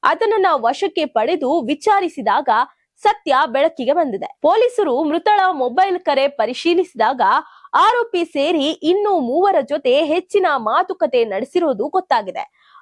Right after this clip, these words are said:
ಆರೋಪಿಯ ಜೊತೆಗೂ ನಿಕಟ ಸಂಪರ್ಕದಲ್ಲಿರೋದು ಗೊತ್ತಾಗಿದೆ. ಅಲ್ಲದೆ ಆರೋಪಿಯ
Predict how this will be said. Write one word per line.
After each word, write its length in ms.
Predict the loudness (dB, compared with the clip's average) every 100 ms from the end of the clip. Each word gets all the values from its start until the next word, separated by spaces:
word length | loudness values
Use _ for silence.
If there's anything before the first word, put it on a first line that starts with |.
| 2
ಆರೋಪಿಯ 480 | 2 2 0 0 0 -2
ಜೊತೆಗೂ 460 | -2 -2 -2 -2
ನಿಕಟ 360 | -2 0 0 0 0
ಸಂಪರ್ಕದಲ್ಲಿರೋದು 1160 | 0 -2 -2 -2 -2 -2 -4 -2 0 0 -4
ಗೊತ್ತಾಗಿದೆ. 880 | -2 -4 -2 -4 -4 -12 -14 _ _ _
ಅಲ್ಲದೆ 420 | 0 0 0 2
ಆರೋಪಿಯ 640 | 2 2 2 2 -2 0